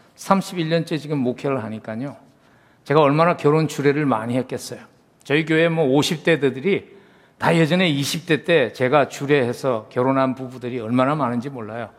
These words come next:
제가 미안한 게 가끔 와가지고 "목사님,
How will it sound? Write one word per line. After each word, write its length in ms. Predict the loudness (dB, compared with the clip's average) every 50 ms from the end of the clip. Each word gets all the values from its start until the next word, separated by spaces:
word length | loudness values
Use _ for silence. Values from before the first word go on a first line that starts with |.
| _ _ _ _ _ _
제가 220 | -2 0 0 0
미안한 440 | 2 2 2 4 4 4 4 2 2
게 320 | 2 2 2 2 0 -4 -12 -20 -20 -20 -20 -20 -20 -20 _ _ _
가끔 320 | -10 -8 -4 -2 0 4 4
와가지고 560 | 4 4 4 2 0 0 -4 -6 -6 -6 -6
"목사님, 560 | -8 -10 -12 -6 -4 -2 0 0 0 0 -2